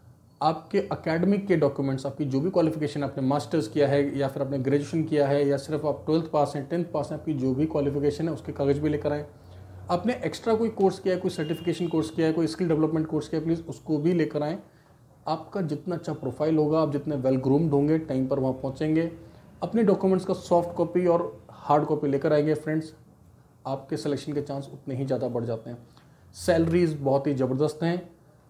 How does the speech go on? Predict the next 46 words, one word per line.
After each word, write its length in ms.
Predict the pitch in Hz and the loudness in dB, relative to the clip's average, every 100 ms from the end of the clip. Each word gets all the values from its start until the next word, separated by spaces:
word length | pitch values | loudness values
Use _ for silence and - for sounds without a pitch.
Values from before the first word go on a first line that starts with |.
| - | -2
अभी 200 | 156 208 | 2 4
कभी 360 | 208 180 208 - - | 6 6 4 -2 -6
इस 180 | 175 - - - - _ _ - | -8 -10 -16 -20 -20 _ _ -2
चैनल 180 | 151 | 0
को 120 | 156 151 | 0 -2
सब्सक्राइब 400 | 147 - 156 156 | -4 -2 -2 0
कर 140 | 156 | 0
लें, 120 | 160 | 2
अगर 120 | 151 | 2
अभी 120 | 143 139 | 2 2
तक 140 | 151 | 0
आपने 200 | 147 147 | 2 0
चैनल 200 | 135 139 | -2 -2
को 120 | 156 | -2
सब्सक्राइब 480 | 151 143 - 139 135 | -4 -6 -2 -2 0
नहीं 260 | 120 120 151 | -2 -2 -2
किया 260 | - 147 143 | 0 2 4
है। 200 | 156 175 - - - - - - _ - - - - | 2 0 -4 -20 -20 -20 -20 -20 _ -20 -20 -20 4
eighth 460 | 175 196 214 208 - - - _ _ - | 8 10 8 2 -10 -20 -20 _ _ 0
of 280 | 160 165 165 - 131 | 2 2 0 -6 -6
December 500 | 131 139 143 147 147 151 | -4 -2 -2 2 2 2
को 220 | 160 156 | 0 0
देहरादून 480 | 139 127 139 143 143 | 0 2 4 4 2
में 140 | 147 | 0
आपने 220 | 135 143 131 | -2 -4 -6
पहुंचना 480 | - 131 131 151 | -2 -2 -2 -4
है। 220 | 147 156 185 185 - - - - | -2 0 -2 -4 -16 -18 -14 0
अगर 140 | 160 170 | 6 6
आप 60 | |
दूर 240 | 139 165 170 | 6 2 4
से 140 | 190 | 4
आ 80 | 180 | 4
रहे 120 | 185 | 4
हैं 140 | 185 | 2
तो 80 | 185 | 2
आप 180 | 175 165 | 0 0
सात 340 | - - 156 - | -6 -2 -2 0
तारीख 220 | 147 156 | 0 0
को, 100 | 160 | -2
सेवंथ 320 | 156 143 147 | 0 0 0
को 180 | 156 165 | 0 2
ही 100 | 170 | 2
इवनिंग 380 | 175 151 151 151 | 2 -4 -2 -2
में 100 | 147 | -2
पहुंच 240 | 143 135 | -4 -2
जाएं 200 | 160 175 | -2 -2